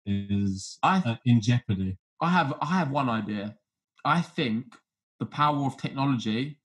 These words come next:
Speaker 2: is something we can utilize, like, vo-, like, greatly in this situation. So we're in a, we're in a time where technology is dominating everything, mate. Look what we're doing now. We're doing a podcast over Zoom.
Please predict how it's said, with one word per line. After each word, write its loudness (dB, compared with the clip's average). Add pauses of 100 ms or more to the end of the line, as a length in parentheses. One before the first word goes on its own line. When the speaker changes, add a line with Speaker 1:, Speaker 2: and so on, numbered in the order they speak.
(240)
Speaker 2:
is -10
something 0
we 0
can -2
utilize, 0 (640)
like, -6
vo-, 2
like, 0
greatly 2
in 2
this -2
situation. -6 (420)
So -6
we're 4
in 4
a, 2
we're 0
in 4
a 4
time 0
where 0
technology 2
is 2
dominating 2
everything, 0
mate. -2
Look 2
what 4
we're 4
doing 4
now. 2
We're -2
doing 6
a 2
podcast 0
over 2
Zoom. 0